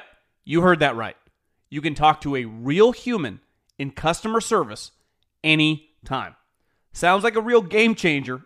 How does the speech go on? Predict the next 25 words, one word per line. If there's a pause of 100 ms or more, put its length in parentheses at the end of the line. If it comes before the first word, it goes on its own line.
(160)
if
you
ask
us. (580)
Make
the
right
call
and
get
the
service (180)
you
deserve (260)
with
Discover. (540)
Limitations
apply. (180)
See
terms (200)
at
discover
dot
com
slash